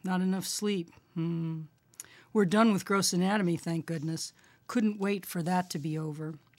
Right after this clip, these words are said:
"That bad, huh?" said her father. "Why, was it too gross for you?" As he chuckled at his terrible joke,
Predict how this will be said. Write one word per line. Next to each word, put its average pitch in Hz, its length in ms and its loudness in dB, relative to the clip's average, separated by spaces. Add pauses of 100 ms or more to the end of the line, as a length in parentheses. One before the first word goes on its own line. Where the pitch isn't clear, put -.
(460)
"That 202 260 -2
bad, 226 340 2
huh?" 196 300 0
said 214 220 -4
her 214 100 0
father. 214 520 -4 (140)
"Why, 196 380 0
was 170 200 -2
it 180 120 -4
too 196 160 0
gross 185 420 -2
for 226 240 -2
you?" 233 240 -2 (640)
As 196 180 2
he 190 120 -2
chuckled 196 480 -4
at 175 80 0
his 170 160 -2
terrible 190 460 -2
joke, 160 440 -4